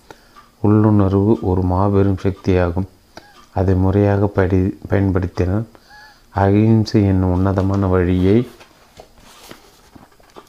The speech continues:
பின்பற்றுவதில் அது ஒருவர் மிகவும் உதவிகரமாக இருக்கும். இந்திய காடுகளிலும் மலைகளிலும் நான் சுற்றித் திரிந்த பல ஆண்டுகளில் ஒரு சாதுவையோ, ஒரு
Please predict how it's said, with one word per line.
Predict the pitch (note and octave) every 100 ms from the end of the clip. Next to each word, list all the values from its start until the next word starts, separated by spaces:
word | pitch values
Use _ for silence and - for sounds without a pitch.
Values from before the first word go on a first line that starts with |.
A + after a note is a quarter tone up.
| -
பின்பற்றுவதில் | - F#2 E2+ E2 - E2+ E2 G2+ -
அது | F2+ G2+ F#2 - - _ _ _ - - _
ஒருவர் | G2+ G2 F#2 F#2+
மிகவும் | F#2+ G2+ G2+
உதவிகரமாக | F2+ F#2+ F#2 F2+ F2+ F#2 F#2+
இருக்கும். | F2 F2 - E2+ D#2+ - _ - - - - _ _ _ _
இந்திய | G2+ G2+ G#2+ G2+
காடுகளிலும் | G2+ F#2+ F#2 F#2 F#2 G2 F#2+
மலைகளிலும் | F2+ G2+ G2 G2 F#2
நான் | F2+ F2
சுற்றித் | - F#2+ - G2+
திரிந்த | G2+ F#2 F2+
பல | D#2 F#2 F#2
ஆண்டுகளில் | F#2+ G2 G2 G2 A2+ - - _ - - _ _
ஒரு | G2 F2+
சாதுவையோ, | - F#2+ G2 G2+ G2+ G#2+ G2
ஒரு | F#2 F#2